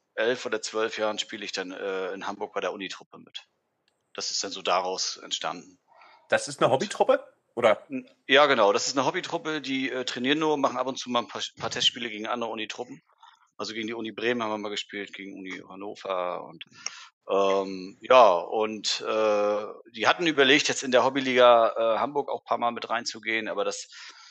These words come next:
Speaker 1: hat sich dann immer zerschlagen, weil, weil viele in dieser Truppe schon dort irgendwo spielen.
Speaker 2: Mhm.
Speaker 1: Ja, das ist, äh,
Speaker 2: Wie
Speaker 1: auch
Speaker 2: bist
Speaker 1: ganz
Speaker 2: du zu denen
Speaker 1: cool.
Speaker 2: gekommen?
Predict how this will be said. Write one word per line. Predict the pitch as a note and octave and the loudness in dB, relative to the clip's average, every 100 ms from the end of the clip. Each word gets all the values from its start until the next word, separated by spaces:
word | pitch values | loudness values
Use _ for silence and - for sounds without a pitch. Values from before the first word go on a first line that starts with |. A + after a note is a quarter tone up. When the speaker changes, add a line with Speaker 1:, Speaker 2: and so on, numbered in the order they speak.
| - | -4
Speaker 1:
hat | G#2+ | -2
sich | - | -2
dann | G#2+ G#2 | -4 -4
immer | G2 | -6
zerschlagen, | - - - E2+ E2+ D#2+ D2 | -6 -6 -2 -2 -4 -10 -8
weil, | D#2+ D#2+ - - - - | -8 -8 -10 -18 -14 -6
weil | F#2+ | -4
viele | - C#3 C#3 C3+ B2+ | 0 4 6 6 4
in | B2 | -4
dieser | G#2+ A2+ A2 | -4 -2 -2
Truppe | - - A#2 | -4 -6 -6
schon | - G#2+ | -6 -6
dort | G2+ G2+ | -6 -6
irgendwo | A2 - G2 | -8 -8 -10
spielen. | - G2 F#2 - _ _ _ _ _ _ - | -8 -8 -8 -14 _ _ _ _ _ _ -6
Speaker 2:
Mhm. | G#2 | -6
Speaker 1:
Ja, | F#2+ | -6
das | F#2 - | -10 -12
ist, | - - | -14 -16
äh, | F#2+ - _ _ _ _ - - | -18 -20 _ _ _ _ -20 -10
Speaker 2:
Wie | C#3 | 2
Speaker 1:
auch | |
Speaker 2:
bist | - C#3+ | 4 6
Speaker 1:
ganz | D3 | 4
Speaker 2:
du | - | 6
zu | |
denen | E3 | 4
Speaker 1:
cool. | C#3 | 4
Speaker 2:
gekommen? | B2 C#3 C#3+ | 4 6 6